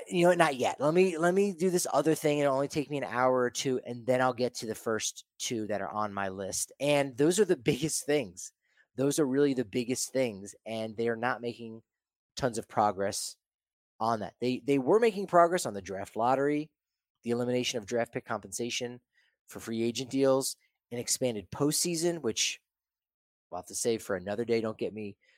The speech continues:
started on that one. I think that's going to be somewhat advantageous for the Rockies. I don't think that expanding the postseason puts the Rockies any closer to winning their own division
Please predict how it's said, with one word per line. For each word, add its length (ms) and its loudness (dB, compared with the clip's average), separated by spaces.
started 420 8
on 140 6
that 160 4
one. 80 0
I 80 0
think 180 -8
that's 240 -4
going 300 -4
to 120 -14
be 360 -6
somewhat 440 4
advantageous 920 -2
for 720 0
the 80 -10
Rockies. 500 0
I 140 -4
don't 280 0
think 340 -8
that 300 -4
expanding 480 -2
the 80 -6
postseason 680 -2
puts 240 4
the 100 0
Rockies 360 4
any 160 -2
closer 400 -6
to 380 -6
winning 280 -6
their 160 2
own 200 -6
division 540 0